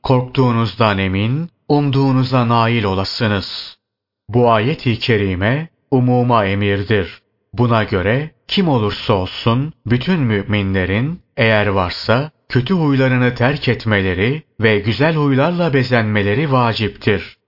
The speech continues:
Yine şanı yüce olan Allah Celle Celaluhu buyurur ki: "Ey iman edenler! Tam bir ihlasla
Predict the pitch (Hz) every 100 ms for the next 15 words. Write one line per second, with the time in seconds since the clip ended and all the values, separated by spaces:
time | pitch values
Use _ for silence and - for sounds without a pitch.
0 | _ _ _ - 113 101 104 151 170 _
1 | - - 131 120 117 107 104 139 175 143
2 | 123 101 98 90 95 135 143 - - 139
3 | 170 143 139 127 131 127 123 117 113 120
4 | 165 135 131 127 113 92 - 123 101 85
5 | - _ _ _ - 135 127 123 123 123
6 | 120 117 117 104 98 101 101 98 98 87
7 | - _ _ _ - 170 160 123 110 95
8 | 101 95 - - 117 131